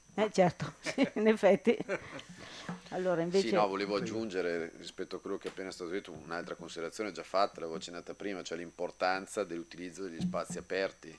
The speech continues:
Speaker 3: e quindi il motivo per cui stiamo lavorando alacremente e, ripeto, in deroga rispetto a quella che sarebbe la normalità, per dare la possibilità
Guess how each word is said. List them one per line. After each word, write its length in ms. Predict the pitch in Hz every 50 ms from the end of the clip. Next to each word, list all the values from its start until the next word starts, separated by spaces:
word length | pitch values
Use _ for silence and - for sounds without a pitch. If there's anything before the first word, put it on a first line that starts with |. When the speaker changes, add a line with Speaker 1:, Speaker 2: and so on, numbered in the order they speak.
| - - _
Speaker 3:
e 140 | - - 85
quindi 440 | - 87 90 90 90 92 92 - -
il 100 | 85 85
motivo 440 | 87 87 85 85 92 98 101 101 92
per 180 | - 85 78 - -
cui 160 | 95 101 101
stiamo 300 | - - 87 87 87 85
lavorando 720 | 87 82 80 80 80 82 90 98 98 92 92 95 92 85 - - - - - - - - - - - _ -
alacremente 1120 | 85 90 90 87 - - 92 95 92 95 98 104 110 117 - - - 120 117 117 - - -
e, 220 | - 90 90 - -
ripeto, 400 | - - - 92 92 - - 87
in 120 | 85 80
deroga 340 | 80 98 110 104 87 76 78
rispetto 380 | 73 76 - - 85 - 76
a 20 | 76
quella 160 | - 87 82
che 100 | 69 76
sarebbe 320 | - - 80 82 80 78
la 120 | 78 78 78
normalità, 680 | 78 76 76 82 80 78 78 - - 95 101 101 - - - - - - - - - - - _ - - _ _
per 240 | - 95 98 95 85
dare 280 | 80 98 98 95 92
la 100 | 85 85
possibilità 840 | 80 - 80 80 - - 82 82 90 82 - - 101 92 80 69